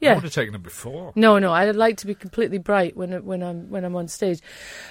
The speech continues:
Speaker 1: But I, so I get these women who come into my life at the gig, and I'm, you know, I don't want any more. The criteria of the kind of person I need is so large now, I'd have more chance of finding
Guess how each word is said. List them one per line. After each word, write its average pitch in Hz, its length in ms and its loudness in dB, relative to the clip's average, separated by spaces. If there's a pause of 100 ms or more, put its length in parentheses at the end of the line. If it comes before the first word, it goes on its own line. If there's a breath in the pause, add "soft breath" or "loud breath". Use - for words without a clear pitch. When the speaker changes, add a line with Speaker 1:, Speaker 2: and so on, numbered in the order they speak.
Speaker 1:
But 262 180 8
I, 254 120 6
so 294 220 4
I 277 100 6
get 254 240 4
these 254 320 -2
women 247 260 4
who 233 80 2
come 240 180 0
into 233 280 0
my 214 120 4
life 226 460 6
at 196 160 2
the 143 140 0
gig, 208 480 2
and 196 440 0
I'm, 214 240 -2
you 233 100 2
know, 214 100 4
I 208 80 4
don't 214 400 4
want 220 360 2
any 202 220 0
more. 196 540 0 (400 soft breath)
The 208 80 0
criteria 233 920 2 (440 soft breath)
of 208 140 -6
the 220 100 0
kind 214 220 -2
of 208 120 -6
person 220 400 -2
I 196 120 -2
need 202 260 0
is 185 120 -8
so 240 380 4 (200 soft breath)
large 208 580 4
now, 175 300 -6 (340 loud breath)
I'd 196 80 -8
have 196 100 -6
more 208 220 0
chance 196 340 -6
of 180 80 -10
finding 190 480 -6